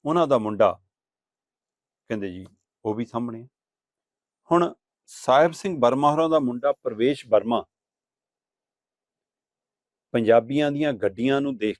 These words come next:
ਕੇ ਬਹੁਤ ਤਲਖ ਹੋ ਗਿਆ ਤੇ ਆਪੇ ਤੋਂ ਬਾਹਰ ਹੋ ਗਿਆ। ਅਜਿਹਾ ਬਿਆਨ ਦਿੱਤਾ, ਕਹਿੰਦਾ, "ਦਿੱਲੀ ਦੇ ਵਿੱਚ ਪੰਜਾਬ ਦੀਆਂ ਗੱਡੀਆਂ ਘੁੰਮ ਰਹੀਆਂ ਨੇ ਜੀ, ਕੁਝ ਵੀ ਵਾਪਰ ਸਕਦਾ, ਛੱਬੀ ਜਨਵਰੀ ਹੈ ਜੀ, ਸੁਰੱਖਿਆ ਦਾ ਮਸਲਾ ਹੈ।"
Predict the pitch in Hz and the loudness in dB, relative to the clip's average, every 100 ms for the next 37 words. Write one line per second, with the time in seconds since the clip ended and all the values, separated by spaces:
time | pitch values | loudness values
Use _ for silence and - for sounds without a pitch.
0 | _ 107 82 _ _ _ _ _ _ _ | _ -10 -10 _ _ _ _ _ _ _
1 | _ _ _ _ _ - 95 98 _ - | _ _ _ _ _ -8 -6 -6 _ 0
2 | 113 107 - 131 127 151 _ _ _ _ | 0 0 -4 -4 -4 -12 _ _ _ _
3 | _ _ _ _ _ _ _ _ _ 131 | _ _ _ _ _ _ _ _ _ -6
4 | 113 104 - 113 131 123 151 135 127 127 | -4 -4 -2 -2 2 4 4 0 -2 -2
5 | 131 139 - 113 110 120 151 151 147 147 | -4 -6 -12 -4 -2 2 2 2 0 0
6 | 143 - 123 104 _ _ _ _ 143 156 | -2 4 4 4 _ _ _ _ 0 2
7 | 151 110 113 147 147 151 135 - 151 151 | 2 0 -2 -2 0 -2 -2 2 4 2
8 | _ _ _ _ _ _ - 127 117 117 | _ _ _ _ _ _ -2 2 6 8
9 | 120 117 139 135 120 101 131 139 131 135 | 6 4 0 2 2 2 2 2 0 -4
10 | 110 110 143 143 131 135 123 135 127 156 | -2 -2 -4 -4 -6 -10 -8 -6 -6 -6
11 | 147 117 - 123 120 120 160 - 117 127 | 2 2 4 -2 -2 -2 -2 -2 -8 -4
12 | 123 117 110 120 123 123 135 - 123 - | -2 -4 -4 -2 0 -2 -6 -6 -8 0
13 | 139 127 113 - 98 | 2 2 -2 -10 -20